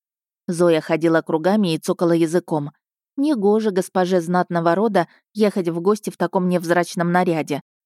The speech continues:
На мои слова, что приглашение не на чай, а по работе, девушка махнула рукой. Заводить новые знакомства и деловые связи мы с Зоей отправились в наёмном экипаже.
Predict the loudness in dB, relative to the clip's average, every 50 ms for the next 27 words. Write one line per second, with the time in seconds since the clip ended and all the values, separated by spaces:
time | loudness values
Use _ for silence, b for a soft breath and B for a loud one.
0 | _ _ _ _ _ _ _ _ -4 -2 -2 0 0 0 -2 -2 -4 -2 0 0
1 | 0 0 -2 -4 -4 -6 -6 -6 -4 -2 0 0 0 0 0 -2 -2 -2 0 0
2 | -2 -2 -2 -2 -2 0 0 -2 -2 -2 -2 0 0 0 -2 b b b _ -4
3 | -2 0 0 0 0 0 0 0 -2 -2 -2 -2 -4 -4 -6 _ _ _ _ -4
4 | 0 0 2 0 0 -2 -4 -2 0 0 0 0 -2 0 0 2 2 2 0 0
5 | -2 -2 -2 -2 -2 -6 -12 _ _ _ _ _ _ _ _ _ _ _ _ _
6 | _ _ _ _ _ _ _ _ _ _ _ _ -6 -2 0 0 2 2 0 0
7 | 0 -2 -4 -2 -4 -4 -2 0 0 0 0 0 0 0 0 -2 -2 -4 -2 -2
8 | -2 0 0 -2 -2 -2 -2 -2 0 2 2 2 2 2 2 2 2 0 0 -2
9 | -2 0 0 0 0 -2 -4 -4 _ _ _ _ _ _ _ -4 -2 -2 -2 -2
10 | -2 0 2 2 2 2 0 -2 -4 -4 -6 -8 -8 _ -2 0 0 2 2 2
11 | 0 -2 -2 -4 -2 0 0 0 0 -2 -2 -2 -2 -4 -4 -4 -6 -4 -4 -4
12 | -4 -2 -4 -6 -4 -6 -8 -10 -10